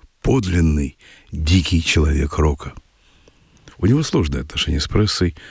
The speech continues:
он сам не вешает лапшу на уши и не терпит, когда это делают другие.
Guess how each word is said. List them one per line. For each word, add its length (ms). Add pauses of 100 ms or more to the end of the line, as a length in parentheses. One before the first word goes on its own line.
(440)
он 180
сам 240
не 100
вешает 360
лапшу 260
на 180
уши 260 (560)
и 100
не 140
терпит, 380
когда 260
это 200
делают 340
другие. 460